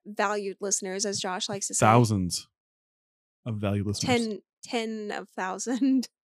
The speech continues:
Speaker 1: What is it you say?
Speaker 2: <laughs>
Speaker 1: Whatever.
Speaker 2: I'm a hundred air.
Speaker 1: <laughs>
Speaker 2: Podcast money.
Speaker 1: So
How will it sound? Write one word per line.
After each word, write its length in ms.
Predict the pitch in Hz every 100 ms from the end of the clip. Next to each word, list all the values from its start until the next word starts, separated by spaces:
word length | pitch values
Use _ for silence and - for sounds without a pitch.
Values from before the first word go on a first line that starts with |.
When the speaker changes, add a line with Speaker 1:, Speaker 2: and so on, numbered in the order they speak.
| -
Speaker 1:
What 240 | 330 277
is 120 | 370 392
it 180 | 403
you 100 | 339
say? 360 | 349 403 339 392 - - - - -
Speaker 2:
<laughs> 500 | - _ - - -
Speaker 1:
Whatever. 460 | 226 190 233 202 285 - 294 - - - - - -
Speaker 2:
I'm 180 | - 147
a 80 | 135
hundred 320 | 139 151 151
air. 300 | 117 60 - _ _ -
Speaker 1:
<laughs> 100 | - - - - - - - 453 - 427 _ - 466 233
Speaker 2:
Podcast 360 | 226 233 220
money. 340 | 185 180 185 185 _ _ _
Speaker 1:
So 440 | - 320 277 277